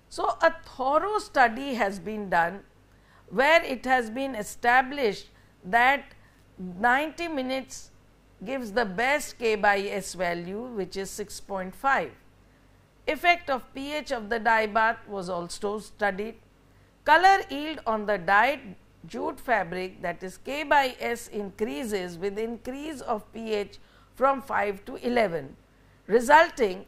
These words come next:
in a maximum value of six point four at P H eleven. At higher alkaline concentration, the leaching action, that is the wash down effect, happens of loosely held colorant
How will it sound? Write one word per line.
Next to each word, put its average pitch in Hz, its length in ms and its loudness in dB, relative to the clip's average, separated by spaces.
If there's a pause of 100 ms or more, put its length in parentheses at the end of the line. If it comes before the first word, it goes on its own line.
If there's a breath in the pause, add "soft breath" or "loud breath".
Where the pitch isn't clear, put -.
in 226 180 -6
a 233 60 -2
maximum 311 760 -2
value 226 480 0
of 196 220 -2
six - 300 -12
point 190 360 -6
four 214 460 0
at 196 220 -2 (560)
P 226 200 -4
H 220 260 -2
eleven. 160 520 -2 (480 soft breath)
At 294 200 0
higher 359 600 4
alkaline 226 680 2
concentration, 185 1120 -8 (420 soft breath)
the 233 120 6
leaching 330 600 -4
action, 185 500 -6 (200)
that 185 200 -6
is 220 160 -6
the 233 140 0
wash 233 320 2
down 277 420 4
effect, 226 440 -2 (420)
happens 202 560 2 (580 soft breath)
of 247 240 6
loosely 339 640 0
held 240 340 -2
colorant 196 540 0